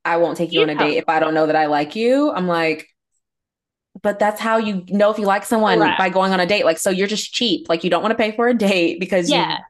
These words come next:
Speaker 2: Well, I'm not discounting that part. I'm just saying that, like, I feel like in a overall picture,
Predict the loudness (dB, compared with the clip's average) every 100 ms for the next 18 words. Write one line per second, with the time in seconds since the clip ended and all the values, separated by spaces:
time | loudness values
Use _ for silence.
0 | _ 0 2 0 0 0 -2 -6 -6 -4
1 | -4 -6 -6 -12 -8 -6 -4 -4 -6 -4
2 | -4 -4 -6 -6 -6 -6 -4 -4 -4 -6
3 | _ _ -6 -6 -6 -10 -14 _ -4 -4
4 | -6 -8 -16 -16 -14 -14 -16 -20